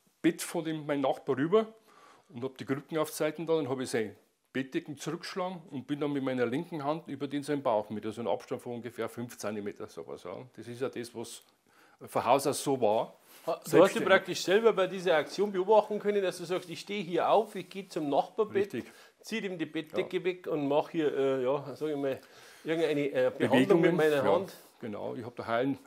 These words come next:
Speaker 1: heilende Bewegungen, kann ich halt sagen, gemacht, die, die so alles selbstständig gelaufen ist. Und ich
Speaker 2: Was
Speaker 1: hab
Speaker 2: hast du
Speaker 1: da
Speaker 2: dabei gespürt? Was ist dabei
Speaker 1: Gar
Speaker 2: passiert?
Speaker 1: nichts,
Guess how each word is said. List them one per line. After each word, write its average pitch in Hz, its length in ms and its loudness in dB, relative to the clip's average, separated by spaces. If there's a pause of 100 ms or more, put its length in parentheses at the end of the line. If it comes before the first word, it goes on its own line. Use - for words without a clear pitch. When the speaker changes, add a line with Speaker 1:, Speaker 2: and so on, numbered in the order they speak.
Speaker 1:
heilende 127 320 6
Bewegungen, 135 540 0
kann 135 160 -4
ich 143 80 -2
halt 143 160 -2
sagen, 156 320 -6 (340)
gemacht, 120 400 2
die, 123 340 -6
die 110 120 -8
so 135 140 -4
alles 143 180 0
selbstständig 143 480 0
gelaufen 120 400 -4
ist. 135 280 -8
Und 127 140 -8
ich 127 60 -4
Speaker 2:
Was 135 80 0
Speaker 1:
hab 165 60 4
Speaker 2:
hast 175 120 0
du 123 40 2
Speaker 1:
da 123 60 4
Speaker 2:
dabei 151 240 4
gespürt? 254 440 -6
Was 165 160 -4
ist 165 140 -10
dabei 139 200 -8
Speaker 1:
Gar 123 180 6
Speaker 2:
passiert? 127 120 0
Speaker 1:
nichts, 185 220 -4